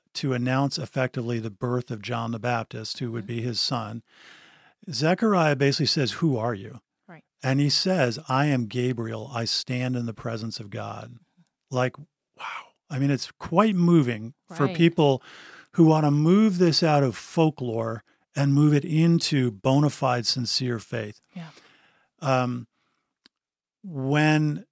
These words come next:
Speaker 1: the announcement is made to Mary that
Speaker 2: Mm.
Speaker 1: she will conceive the Messiah,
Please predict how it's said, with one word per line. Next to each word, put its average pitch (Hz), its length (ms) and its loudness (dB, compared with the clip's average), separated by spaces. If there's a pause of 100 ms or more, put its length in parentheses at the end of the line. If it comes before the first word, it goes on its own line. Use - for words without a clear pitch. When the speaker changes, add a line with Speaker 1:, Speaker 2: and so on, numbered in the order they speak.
Speaker 1:
the 143 220 0
announcement 151 580 2
is 131 120 2
made 139 300 2
to 147 100 -2
Mary 123 800 -2
that 127 140 -2
Speaker 2:
Mm. - 20 -4
Speaker 1:
she 147 180 -2
will 135 160 0
conceive 123 840 -4
the 123 160 -4
Messiah, 117 680 -4